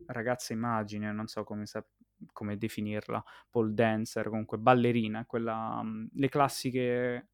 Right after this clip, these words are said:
ragazze che appunto ballano sulle auto modificate, eh, nei motor show. Non so, mi fermerei qui,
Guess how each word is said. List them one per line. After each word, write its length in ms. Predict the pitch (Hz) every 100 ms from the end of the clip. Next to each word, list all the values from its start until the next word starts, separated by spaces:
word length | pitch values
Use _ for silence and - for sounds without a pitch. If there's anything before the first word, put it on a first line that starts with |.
| -
ragazze 500 | 123 120 120 - 113
che 80 |
appunto 360 | 101 - 110 113
ballano 400 | 113 117 113 113
sulle 280 | - 113 110
auto 360 | 113 110 117
modificate, 840 | 107 107 107 110 110 104 107 110 - _ - - _ _
eh, 360 | 110 110 107 107
nei 160 | 107 107
motor 340 | 110 110 113
show. 320 | - - 113 _ _ - - _ _
Non 440 | 131 131 135 165 180
so, 540 | - 147 165 196 220
mi 100 | 123
fermerei 600 | 120 127 120 123 127 127 -
qui, 580 | - 120 110 113 156